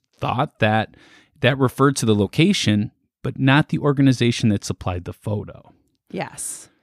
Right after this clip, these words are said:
Speaker 1: So that's
Speaker 2: Yeah.
Speaker 1: what they were. They were hi-, a historical society of Chicago.
Speaker 2: Right. So they were, they took pictures and they kept them for posterity, you
Speaker 1: Yeah.
Speaker 2: know.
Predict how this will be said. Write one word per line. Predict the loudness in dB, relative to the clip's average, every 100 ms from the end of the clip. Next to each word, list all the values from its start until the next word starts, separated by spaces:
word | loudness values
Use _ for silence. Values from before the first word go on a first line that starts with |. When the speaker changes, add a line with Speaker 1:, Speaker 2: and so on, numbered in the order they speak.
| _
Speaker 1:
So | -8 -4 -2 -4 -2
that's | 0 0
Speaker 2:
Yeah. | 0
Speaker 1:
what |
they | 0 0
were. | 2 2 2
They | 0
were | 0 0
hi-, | 0 -2 -2
a | -2 -2
historical | -2 -4 0 2 2 0 -2 0
society | -4 0 2 2 2
of | 2
Chicago. | 0 -8 -8 -6 -4 0
Speaker 2:
Right. | 2 2
So | -2 0
they | 0
were, | 0 0 0 0 -2 -4
they | -4 -6
took | -4 -6 -2
pictures | -4 0 4 4 4
and | 2 2
they | 0 0 -2
kept | -2 0
them | 0 0 0
for | 0 2 2
posterity, | 2 0 2 2 2 -2 -6 -6 -10 _
you | -2
Speaker 1:
Yeah. | 0
Speaker 2:
know. | 0 -2